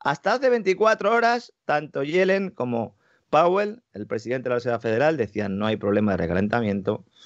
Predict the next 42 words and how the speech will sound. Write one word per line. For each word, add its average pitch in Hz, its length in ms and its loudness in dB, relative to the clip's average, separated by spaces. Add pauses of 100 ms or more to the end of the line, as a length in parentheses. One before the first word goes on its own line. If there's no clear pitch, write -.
(380)
el 98 180 2
gasto 101 280 0
público 98 380 0
no 92 120 0
genera 92 220 -2
inflación, 107 580 -4 (540)
tranquilos, 104 800 0 (320)
¿m? 95 180 -4 (640)
Va 139 200 2
a - 20 4
venir 190 400 4
un 185 120 0
poquito 185 280 2
de 185 60 4
inflación 180 360 2
en 180 40 -2
los 165 80 -4
próximos 175 300 0
meses, 190 260 -2
pero 95 160 0
tranquilos, 131 500 2
porque - 240 -6
esto - 340 -2 (200)
es 107 100 -8
simplemente 104 680 0 (340)
coyuntural 117 760 4
y 101 80 -4
luego 107 260 -2
pasa". 123 340 -4
Pues 110 160 -6
ya 214 100 4
no. 254 220 -4 (580)
Se - 140 0
ha 214 60 2
producido 180 340 2
un 160 80 -6
terremoto 220 480 0
porque 160 180 -4
esta 185 120 -2
declaración 202 480 0
supone 185 340 0
admitir 214 580 -2